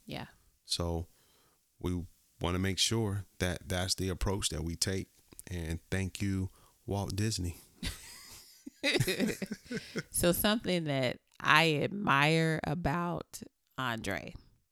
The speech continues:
Speaker 1: is he is a deal shopper.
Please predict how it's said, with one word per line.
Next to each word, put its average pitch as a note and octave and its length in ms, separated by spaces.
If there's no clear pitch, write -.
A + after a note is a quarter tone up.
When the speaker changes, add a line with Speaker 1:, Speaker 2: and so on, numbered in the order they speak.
Speaker 1:
is C#3+ 220
he G3 300
is D3+ 280
a D#3+ 180
deal E3+ 500
shopper. - 680